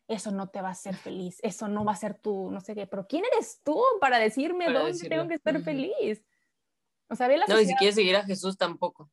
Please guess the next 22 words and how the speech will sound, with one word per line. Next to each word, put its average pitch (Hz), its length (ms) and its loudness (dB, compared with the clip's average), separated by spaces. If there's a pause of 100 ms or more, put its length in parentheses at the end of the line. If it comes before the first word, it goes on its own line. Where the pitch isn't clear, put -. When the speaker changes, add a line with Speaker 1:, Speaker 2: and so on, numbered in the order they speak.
(140)
Speaker 2:
¿no? 175 240 0 (100)
Ahí 180 280 2
tampoco 202 540 -2
era. 214 320 2 (340)
Speaker 1:
<laughs> - 800 -6
Ándale, 233 340 6
Speaker 2:
Ahí 208 180 -4
Speaker 1:
así 196 260 2
de 226 100 6
que 208 80 0
Speaker 2:
tampoco 214 220 4
Speaker 1:
no, 220 60 2
Speaker 2:
es. 226 80 -6
Speaker 1:
si 240 80 -6
sigues 247 280 0
a 254 40 -4
Jesús - 260 -6
tampoco 311 560 2
es 294 120 -2
ahí, 269 240 0
o 226 60 2
sea. 196 260 -4